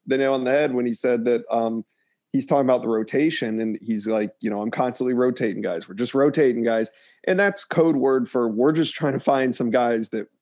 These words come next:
that can play. And we're just gonna get to the bottom of the roster if we have to. Um, and unfortunately, even if they get to the bottom of the roster, he still might not find the answer to what he's looking for.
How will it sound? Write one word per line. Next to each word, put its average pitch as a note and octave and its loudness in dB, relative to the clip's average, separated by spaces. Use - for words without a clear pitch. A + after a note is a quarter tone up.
that A#2+ -8
can G2+ -8
play. A#2+ -2
And G#2+ -6
we're B2 2
just B2 -4
gonna B2 0
get A#2 -2
to B2+ -4
the A2+ 0
bottom A2+ 0
of G#2+ -4
the G#2+ -2
roster A#2 -2
if - -8
we A2 -4
have C#3 0
to. - -10
Um, G#2+ -2
and B2 0
unfortunately, B2+ 0
even C3 0
if B2+ -4
they B2+ 0
get D3 0
to E3 -4
the C#3+ 2
bottom A#2 4
of A#2 0
the A#2+ 0
roster, A#2+ 0
he D#3+ -2
still F#3+ 0
might D3 2
not A#2 -6
find G2 -6
the F2 -10
answer D2+ -12
to G#2+ -8
what G#2 -6
he's E2+ -16
looking F#2+ -12
for. - -14